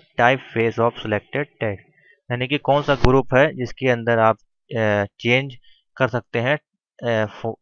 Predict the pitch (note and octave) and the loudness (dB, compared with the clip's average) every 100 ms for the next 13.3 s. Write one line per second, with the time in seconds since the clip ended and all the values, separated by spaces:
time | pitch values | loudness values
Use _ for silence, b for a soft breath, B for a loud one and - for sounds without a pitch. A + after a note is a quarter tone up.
0 | _ A2+ A2 - A2+ - A2+ A#2 - B2+ | _ -4 -4 -2 -2 0 0 0 -2 -2
1 | C3+ C3 C#3 C#3 A#2+ - A#2 A#2 B2 C3 | -2 -2 -4 -2 -4 -4 -4 0 0 0
2 | C3 - A#2+ - C3 - B2 B2+ - B2+ | -6 -2 -4 -2 -6 -2 -4 -4 -4 -2
3 | B2+ - B2+ B2+ B2+ B2+ - C3+ B2 A#2+ | -2 0 -2 -2 -2 -4 -4 -10 -6 -6
4 | A#2+ A2+ A2 A2 - A#2 A2 G#2+ G#2+ - | -4 -4 -4 -6 -6 -8 -6 -8 -8 -10
5 | A#2 C#3+ b b b - B2+ C3 B2+ A#2+ | -8 -8 b b b -6 -4 -4 -4 -2
6 | A#2 G#2+ - D3+ D3 - A#2+ A2+ A2+ G#2 | -2 -4 -4 -6 -6 0 2 2 0 -4
7 | G2 G2 A2 A2+ A#2+ A#2 A#2 A2+ A2 G#2+ | -8 -8 0 0 0 -4 -6 -6 -4 -4
8 | G#2 A2 D#3 E3 B B B _ A2+ A2+ | -4 -4 -4 -8 B B B _ -4 -4
9 | - C#3 C#3 C3+ B2+ A2+ - C#3 C#3+ C#3 | 0 2 2 -2 -4 -6 0 2 4 2
10 | A2+ G#2+ - A2+ B2+ B2 B2+ C3 B2+ A2+ | 0 -4 -2 0 0 0 0 0 0 0
11 | A#2 B2 B2+ B2+ B2 A2+ A2+ C3 B2 A#2+ | 0 0 -4 -4 -4 -4 -4 -2 -2 -2
12 | C3 C#3 _ _ _ A#2+ A#2 C3 C3+ C3+ | -6 -6 _ _ _ -4 2 2 4 0
13 | C3+ C#3+ | 2 0